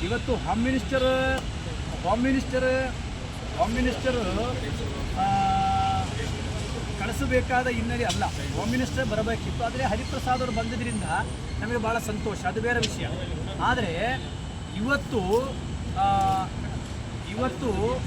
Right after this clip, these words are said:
ಹರಿಪ್ರಸಾದ್ ಅವರ ಒಂದು,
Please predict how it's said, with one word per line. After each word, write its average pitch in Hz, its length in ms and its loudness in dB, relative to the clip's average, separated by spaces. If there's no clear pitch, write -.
ಹರಿಪ್ರಸಾದ್ 254 680 0
ಅವರ 247 180 0
ಒಂದು, 247 500 0